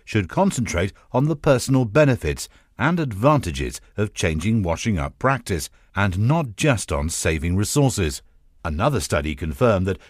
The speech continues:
some consumers mistakenly continue to believe that electric dishwashers consume more energy and water than manual dishwashing. Schenking and Stamminger conclude,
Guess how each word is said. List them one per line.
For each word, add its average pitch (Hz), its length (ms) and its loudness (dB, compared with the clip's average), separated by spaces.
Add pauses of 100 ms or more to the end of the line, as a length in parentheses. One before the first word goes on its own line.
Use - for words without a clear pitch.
some 165 360 0
consumers 82 560 -2
mistakenly 113 640 0
continue 104 560 0
to 69 160 -6
believe 73 400 -4
that 107 140 0 (200)
electric 120 560 -2
dishwashers 113 600 0 (200)
consume 156 480 0
more 123 320 2
energy 120 480 0
and 95 240 -2
water 131 380 0 (300)
than 156 240 0
manual 127 440 2
dishwashing. 73 640 -4 (680)
Schenking 175 560 2
and 90 100 0
Stamminger 117 540 2 (160)
conclude, 139 600 2